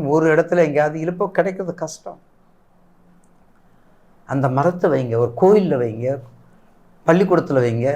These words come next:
ஆலயம், பள்ளிக்கூடம், முக்கியமான வளாகம், பொதுவான இடங்கள், ரோடு, ரோடு ஒரு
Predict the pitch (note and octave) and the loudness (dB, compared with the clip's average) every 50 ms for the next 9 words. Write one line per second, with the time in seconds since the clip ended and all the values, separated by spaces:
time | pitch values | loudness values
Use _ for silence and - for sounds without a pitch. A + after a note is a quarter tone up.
0 | C#3+ D3 D#3+ D#3 D3 - _ _ _ - _ _ _ _ _ - B2+ B2+ C#3 D3 | -2 -6 -6 -8 -10 -16 _ _ _ -20 _ _ _ _ _ 2 4 6 6 8
1 | C#3+ C3+ C3 B2+ C3+ D3 D3 - D3+ C#3 C3 C#3+ C3+ C3+ C#3 A#2+ B2 C3+ C#3+ C#3 | 6 6 4 2 0 -2 -2 0 2 2 2 2 0 0 0 0 0 0 -2 -6
2 | C#3+ C#3 C3+ - E3+ D#3 D3+ D3 C#3+ C#3 B2+ A#2 A#2 B2 C#3+ C#3+ C3+ A#2 G#2 B2+ | -12 -6 0 2 2 2 2 0 0 0 2 2 4 6 6 6 6 4 2 -2
3 | C3+ C3+ C3 - C#3+ C#3+ D3+ D#3 D3+ C#3+ C#3 C#3 C3 B2 B2 C3 C#3+ C3 A#2 A2 | -6 -6 -6 -4 -4 -2 0 2 0 0 0 -2 -6 -4 0 0 0 0 2 0
4 | B2+ C#3 C#3+ C#3 - - _ _ _ _ _ _ _ _ _ _ _ _ _ _ | -2 -2 -2 -4 -10 -18 _ _ _ _ _ _ _ _ _ _ _ _ _ _
5 | _ - - B2+ C#3 D#3 E3+ F3+ E3+ E3 D#3+ D3+ C3+ D3+ D#3+ E3+ E3+ E3 D3+ D3+ | _ -8 -2 2 4 6 6 6 6 6 4 4 4 4 4 4 2 2 0 0
6 | C#3+ | 0